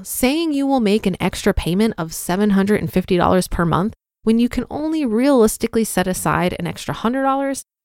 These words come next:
is setting yourself up for failure. Have an accountability partner and or tracker. Sometimes we need someone to check in from time to time to see how we are with our finances,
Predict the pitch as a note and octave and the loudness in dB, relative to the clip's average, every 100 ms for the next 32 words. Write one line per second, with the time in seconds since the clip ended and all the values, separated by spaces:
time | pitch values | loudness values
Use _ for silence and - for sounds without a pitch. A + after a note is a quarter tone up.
0 | - - - F#4 E4+ B3 - F#3 E3 - | -12 -6 0 0 0 -2 0 0 -2 -4
1 | - - D#3 - - G3 _ _ _ _ | -8 -4 -2 -2 -4 -8 _ _ _ _
2 | _ _ _ _ _ - - B3 C#4+ C#4+ | _ _ _ _ _ -12 -2 0 0 -2
3 | A3+ G#3+ - - A#3 A#3+ G3+ E3+ D#3+ - | -2 -2 -2 0 2 4 2 2 0 -2
4 | B2+ E3+ G3+ - B3 C4+ B3+ - F#3+ F#3+ | -2 -2 -4 -2 0 0 0 0 2 0
5 | - - E3+ D#3+ - - - _ _ _ | -4 -4 -2 -2 -6 -8 -10 _ _ _
6 | _ _ _ _ _ - D#4 E4 E4 D#4 | _ _ _ _ _ -2 0 0 0 -2
7 | D4 B3+ A#3+ B3+ C#4 D4+ C#4+ C#4 - - | -2 0 0 0 -2 -4 -2 -4 -4 0
8 | B3 G#3+ B3 - G#3+ - D3+ D#3+ - - | 0 0 -2 0 0 0 -4 -4 -6 -6
9 | - - F#3 - B3 A3+ A#3 A3+ - F#3 | -6 -6 -4 0 0 2 2 2 2 2
10 | G#3 G3 F3+ E3 - B3 G#3+ - - - | 2 2 0 -2 -2 -2 -2 -6 -8 -8
11 | - | -10